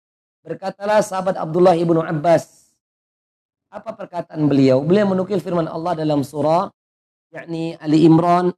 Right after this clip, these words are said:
ayat seratus lima puluh sembilan. Ini ayat yang Masya Allah, jemaah.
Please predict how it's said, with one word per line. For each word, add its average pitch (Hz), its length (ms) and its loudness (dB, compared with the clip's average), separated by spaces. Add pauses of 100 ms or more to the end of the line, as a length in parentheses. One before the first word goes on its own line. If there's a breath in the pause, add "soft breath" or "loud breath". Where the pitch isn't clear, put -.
(120)
ayat 160 160 -14
seratus 151 360 -14
lima 156 200 2
puluh 151 160 2
sembilan. 131 440 0 (1800)
Ini 165 160 -6
ayat 165 280 0
yang 131 80 -8
Masya 131 280 -10
Allah, 139 200 -2
jemaah. 107 420 -4